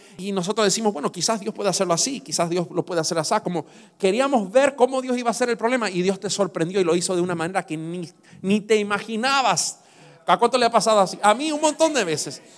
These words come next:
Así que abraza a tu vecino y dile, "Hoy Dios puede hacer algo que tú ni te imaginas". Así que por eso es que tenemos que venir a la casa de Dios siempre con un corazón abierto,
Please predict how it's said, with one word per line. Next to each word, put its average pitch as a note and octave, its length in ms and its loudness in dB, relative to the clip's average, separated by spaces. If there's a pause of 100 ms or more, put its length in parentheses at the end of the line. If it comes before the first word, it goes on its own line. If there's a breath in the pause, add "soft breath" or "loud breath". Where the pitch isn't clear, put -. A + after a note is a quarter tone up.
(200 loud breath)
Así E3 220 -2
que G#3 80 0
abraza G#3 260 4
a G3+ 80 0
tu F#3+ 80 -14
vecino F3+ 300 -2
y F3 80 2
dile, E3+ 260 2
"Hoy F3 180 4
Dios E3+ 160 0
puede E3 200 -6
hacer D3+ 400 0 (500 loud breath)
algo D3+ 600 2 (440 loud breath)
que D3 140 2
tú F#3 160 4
ni F3+ 140 -2
te D#3+ 120 0
imaginas". C#3 800 -2 (880)
Así - 200 -6
que C#3+ 120 -2
por C3+ 160 -2
eso D3+ 200 0
es - 60 -12
que B2 220 -4 (520 loud breath)
tenemos C#3 340 -4
que C#3 120 -2
venir D3 220 0
a C#3+ 40 0
la C3 120 0
casa C#3+ 360 -6
de B2 100 -4
Dios C3 260 -2
siempre G3 800 0 (220 loud breath)
con C3 160 -12
un C#3+ 80 -10
corazón C#3+ 460 -4
abierto, E3+ 720 -2